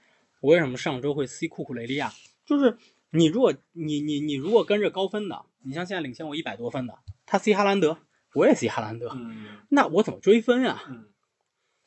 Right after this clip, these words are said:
Speaker 1: 没法追。
Speaker 2: 是。所以对于
Speaker 1: 所以
Speaker 2: 嗯，那，对，就
Speaker 1: 所以这个哈兰德，这，我希望他后面因为欧冠，
Speaker 2: 嗯。
Speaker 1: 他会轮换，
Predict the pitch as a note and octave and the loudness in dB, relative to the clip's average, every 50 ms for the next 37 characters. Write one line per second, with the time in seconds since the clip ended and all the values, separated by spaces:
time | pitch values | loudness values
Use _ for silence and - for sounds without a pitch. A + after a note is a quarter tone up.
0 | _ _ _ - C#3 F3+ G#3+ F#3 - - - - _ - _ _ _ _ _ _ | _ _ _ -14 -6 -4 -4 -4 -6 -8 -16 -20 _ -20 _ _ _ _ _ _
1 | - - - A2+ G2+ G2 _ _ _ _ _ _ _ _ _ _ _ _ - - | -18 -16 -14 -14 -14 -16 _ _ _ _ _ _ _ _ _ _ _ _ -20 -20
2 | _ _ _ _ _ - - _ - - _ _ - F#3+ G#3 G3+ G#3 G3+ G#3+ A#3 | _ _ _ _ _ -20 -20 _ -20 -20 _ _ -2 -2 2 4 4 4 4 4
3 | B3 C4 C4+ - _ _ _ - A#3 A3 C#3+ C3+ B2+ B2 - - D3+ C3 C3 C3 | 0 -4 -8 -12 _ _ _ -20 -14 -10 -8 -8 -8 -8 -10 -14 -14 -14 -12 -14
4 | B2+ - _ - B2+ A#2+ A#2 - _ _ _ - - - E3 D#3+ C#3 C#3+ D#3+ C#3+ | -14 -14 _ -10 -10 -10 -10 -14 _ _ _ -8 -4 -2 0 0 0 2 2 4
5 | C3+ B2+ B2 - - - - D#3+ D3+ D#3 E3 D3 C3 C3+ C#3 C#3+ C3+ - - - | 4 2 2 0 -4 0 4 4 4 6 4 4 4 4 2 2 0 -4 -4 -2
6 | D3 C3 B2 A#2+ - - _ _ _ _ - _ _ - C#3 C3+ A#2+ - - - | 0 0 0 -2 -8 -18 _ _ _ _ -20 _ _ 2 2 4 4 2 0 0
7 | B3+ D4 D4+ A3 D3+ C#3+ D#3 D3+ - F3 D#3 B2+ B2 B2 A#2 A2+ A2+ A2 G#2 _ | 2 4 4 4 2 0 -4 -4 -2 -2 -2 -2 -4 -6 -8 -8 -10 -14 -18 _
8 | _ _ _ _ _ _ _ _ _ _ _ _ _ _ - E3 F3 F#3 F#3+ E3 | _ _ _ _ _ _ _ _ _ _ _ _ _ _ -6 -2 0 2 2 2
9 | C3+ D3 D#3 E3 D#3+ G3 D#3+ A#2+ - - _ _ _ _ _ - C#3 B2 - E3 | 2 2 0 2 2 2 0 0 -2 -8 _ _ _ _ _ -14 -10 -4 -2 -2
10 | E3 - D3+ C3+ B2 A#2 A2+ A#2+ C#3+ - - G3 D3 - - | 2 2 2 2 2 -2 -4 -6 -2 0 0 0 0 0 -6